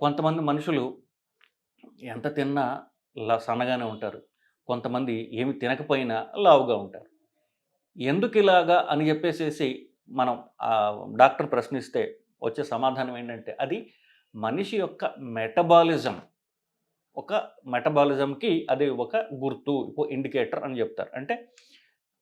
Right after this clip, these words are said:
అంతే అన్నము ఇద్దరు మనుషులు తింటే ఆ అరిగించుకునేటటువంటి శక్తి ఇద్దరు మనుషుల్లో డిఫరెంట్గా ఉంటుంది.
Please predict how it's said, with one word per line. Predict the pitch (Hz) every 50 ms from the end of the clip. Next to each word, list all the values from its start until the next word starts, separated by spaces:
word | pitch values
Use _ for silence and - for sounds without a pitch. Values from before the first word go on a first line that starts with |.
| _ _ _ _ -
అంతే | - 127 139 139 - 196 202 220
అన్నము | 226 170 151 160 170 175 170 151 139 135 139
ఇద్దరు | 127 117 127 131 127
మనుషులు | 127 131 131 170 170 151
తింటే | 151 147 139 147 - 131 113 110 113 110 - - -
ఆ | 101 101 92 - -
అరిగించుకునేటటువంటి | 101 120 131 151 170 220 233 233 226 - - 202 196 190 180 170 160 160 147 156 151 147 147 147 143 - 127 107 101 - - _ _ _ _ _ _ - - -
శక్తి | 139 131 - - - 156 131 123 117 -
ఇద్దరు | 117 120 117 123 110
మనుషుల్లో | 110 117 127 - - 147 131 127 - - - - _ _ _ -
డిఫరెంట్గా | 175 208 202 - 190 170 - - - 113
ఉంటుంది. | 95 98 - 92 90 98